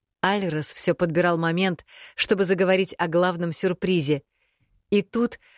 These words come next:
Алевтина сорвалась с места. «Котлеты! Я сейчас, быстро!» «Стоп!» Мужчина поймал ее на бегу, остановил, развернул к себе.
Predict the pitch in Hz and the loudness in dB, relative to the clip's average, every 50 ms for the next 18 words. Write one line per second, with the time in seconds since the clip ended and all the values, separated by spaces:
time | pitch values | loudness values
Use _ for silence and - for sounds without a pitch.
0 | _ _ _ _ _ _ 165 180 190 185 - - 247 226 240 226 - 226 208 185 | _ _ _ _ _ _ 2 2 2 2 0 -2 -2 0 0 0 0 0 2 2
1 | 180 175 165 160 160 151 - - - 160 156 151 143 139 - - - 151 135 - | 2 0 0 -2 -4 -4 -6 -6 -4 -4 -2 -2 -2 -4 -4 -4 -6 -6 -6 -8
2 | _ _ _ _ _ _ _ _ _ _ _ _ _ _ _ _ _ _ - - | _ _ _ _ _ _ _ _ _ _ _ _ _ _ _ _ _ _ -10 -8
3 | - - - - - 294 302 294 - 233 214 208 185 170 - - 185 165 - - | -8 -8 -6 -2 0 0 0 0 0 0 2 2 2 2 0 -2 -2 -2 -2 -6
4 | _ _ _ _ _ - - - 269 233 277 269 254 - 302 - - 285 240 214 | _ _ _ _ _ -18 -4 -2 0 2 2 2 2 0 -2 0 2 2 2 2
5 | 196 214 208 285 277 269 - - - 196 185 165 - _ _ _ _ _ _ _ | 0 0 0 0 0 0 0 0 0 0 0 -2 -4 _ _ _ _ _ _ _
6 | _ _ _ _ _ - - - - - - - - - 175 151 139 - - - | _ _ _ _ _ -20 -20 -10 -4 -2 -2 -2 0 0 0 0 0 -4 -10 -20
7 | - _ _ _ _ _ _ _ _ _ _ _ _ - 180 185 185 - - 214 | -20 _ _ _ _ _ _ _ _ _ _ _ _ -2 0 2 2 2 2 2
8 | 185 185 - - 175 175 175 185 190 185 165 156 143 151 151 156 147 156 160 143 | 0 0 0 0 0 2 2 0 0 0 0 -2 0 0 0 2 2 2 0 2
9 | 170 190 165 - _ _ _ _ _ _ - 185 - - 196 185 180 170 156 180 | 0 0 0 -2 _ _ _ _ _ _ -4 -4 -2 0 0 2 2 2 2 2
10 | 180 180 170 170 147 156 170 160 160 165 165 156 - - - - 175 156 165 156 | 2 2 2 0 2 2 0 2 2 0 -2 -2 -2 -2 0 0 0 2 2 0
11 | 143 | 0